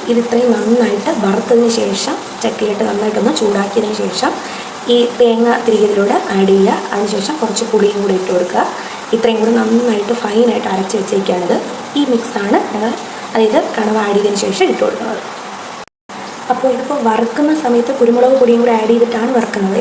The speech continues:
എല്ലാ പൊടികളും ഞാൻ ഒരുമിച്ച് ആണ് വറുത്തെടുത്തത്, ചൂടാക്കിയെടുത്തത്. അതായത് മഞ്ഞൾപ്പൊടി, മുളക് പൊടി, മല്ലിപ്പൊടി, കുരുമുളക് പൊടി, ഇതെല്ലാം കൂടെ ഒരുമിച്ചാണ്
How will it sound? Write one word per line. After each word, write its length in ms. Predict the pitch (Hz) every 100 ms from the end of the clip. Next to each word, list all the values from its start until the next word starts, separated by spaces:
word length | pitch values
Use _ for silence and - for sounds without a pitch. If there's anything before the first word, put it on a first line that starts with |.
| 214
എല്ലാ 200 | 240 254
പൊടികളും 340 | 240 214 233 240
ഞാൻ 100 | 226 220
ഒരുമിച്ച് 380 | 220 233 233 254 320 - - - 220
ആണ് 120 | 233 233
വറുത്തെടുത്തത്, 560 | 208 202 196 196 202 202
ചൂടാക്കിയെടുത്തത്. 600 | 214 214 214 190 190 202 - - - - -
അതായത് 260 | - 226 294 359 - 220
മഞ്ഞൾപ്പൊടി, 360 | 214 226 226 277 226
മുളക് 200 | 202 208
പൊടി, 160 | 226 285 233
മല്ലിപ്പൊടി, 480 | 196 202 196 220 180 - -
കുരുമുളക് 400 | 220 214 208 208
പൊടി, 140 | 220 339 -
ഇതെല്ലാം 320 | 233 220 240
കൂടെ 160 | 233 247 - 226
ഒരുമിച്ചാണ് 480 | 233 233 220 240